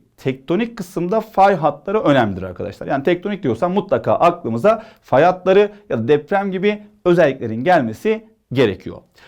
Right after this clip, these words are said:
Peki geldim İç Anadolu'ya ki Türkiye'de Tuz Gölü tektonik oluşumlu bir göldür.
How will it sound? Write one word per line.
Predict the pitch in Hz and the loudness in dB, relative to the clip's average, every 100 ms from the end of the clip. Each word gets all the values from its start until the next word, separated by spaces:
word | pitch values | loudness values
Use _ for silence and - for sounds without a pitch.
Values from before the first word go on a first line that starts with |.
| _ | _
Peki | 277 233 190 | -8 -6 2
geldim | 226 208 190 214 220 - _ _ _ | 4 6 4 0 -2 -16 _ _ _
İç | 220 202 | -2 0
Anadolu'ya | 139 107 101 131 233 - _ | 0 0 0 -2 -2 -8 _
ki | 202 | -16
Türkiye'de | - 226 - 208 202 208 | -8 -8 2 2 2 -2
Tuz | - 214 180 | -2 -2 2
Gölü | 131 165 - _ _ _ | 2 2 -6 _ _ _
tektonik | 214 196 - 202 147 | -2 -2 -2 -2 0
oluşumlu | 117 104 101 92 | -2 -2 -6 -6
bir | |
göldür. | 95 92 113 196 - | -6 -6 -8 -10 -16